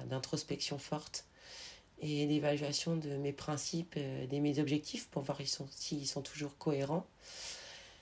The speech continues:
J'aime pas m'éterniser, euh, sur le passé ou l'avenir. Je réfléchis vraiment à qui je suis, euh, au moment présent. Et, euh, souvent de cette période, euh, voilà, où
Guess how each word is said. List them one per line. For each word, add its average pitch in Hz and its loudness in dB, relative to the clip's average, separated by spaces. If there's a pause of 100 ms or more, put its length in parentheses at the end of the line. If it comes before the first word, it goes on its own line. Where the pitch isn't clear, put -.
(280)
J'aime 170 10
pas 202 10
m'éterniser, 175 8
euh, 143 2
sur - 4
le 160 2
passé 165 6
ou 170 8
l'avenir. 156 4 (920)
Je - -4
réfléchis 160 6
vraiment 185 8
à 202 6
qui 185 2
je - 4
suis, 190 6
euh, 147 2 (140)
au 165 2
moment 165 8
présent. 156 0 (1200)
Et, 151 2
euh, 135 0 (520)
souvent 170 6
de 180 8
cette 170 2
période, 151 4
euh, 135 0 (520)
voilà, 135 -4
où 139 -4